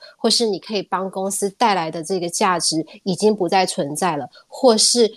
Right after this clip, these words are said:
有一点跟不上速度了，那你自己就要给自己一个警讯。虽然说隔壁的很多人都渐渐的被消失，但是如果你保有你一定的价值的话，或许公司在还需要用到你的时候，你不会是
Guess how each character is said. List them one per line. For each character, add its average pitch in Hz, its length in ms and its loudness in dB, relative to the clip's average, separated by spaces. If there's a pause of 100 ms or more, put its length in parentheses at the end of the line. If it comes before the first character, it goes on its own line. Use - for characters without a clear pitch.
(140)
有 175 180 0
一 - 20 0
点 175 220 0
跟 208 200 0
不 175 80 0
上 185 220 -2
速 185 260 -2
度 170 200 -2
了， 143 160 -4
那 160 120 2
你 170 140 2
自 208 180 -4
己 160 160 -4
就 175 140 -2
要 175 100 2
给 156 160 0
自 190 140 -2
己 151 220 -2
一 135 80 -4
个 175 100 0
警 - 300 -4
讯。 143 340 -2 (280)
虽 311 200 2
然 233 160 6
说 233 380 4 (180)
隔 196 140 4
壁 233 160 4
的 208 100 2
很 202 260 0
多 190 200 4
人 165 260 2
都 196 140 0
渐 190 200 2
渐 180 160 0
的 160 100 -2
被 185 200 0
消 160 300 -2
失， 165 400 -2 (200)
但 320 160 4
是 302 160 4
如 233 120 6
果 214 160 4
你 180 160 0
保 160 200 0
有 185 140 0
你 180 140 -2
一 165 120 -8
定 190 200 0
的 160 100 -4
价 165 240 -4
值 143 160 -8
的 143 180 -10
话， 160 320 -2 (240)
或 302 220 4
许 392 160 2
公 226 180 2
司 233 160 2
在 220 160 2
还 202 220 -4
需 - 300 0
要 226 160 4
用 214 160 0
到 202 160 0
你 156 120 -6
的 147 140 -8
时 - 160 -8
候， 165 240 -8 (200)
你 190 100 0
不 185 180 -2
会 220 220 4
是 208 360 2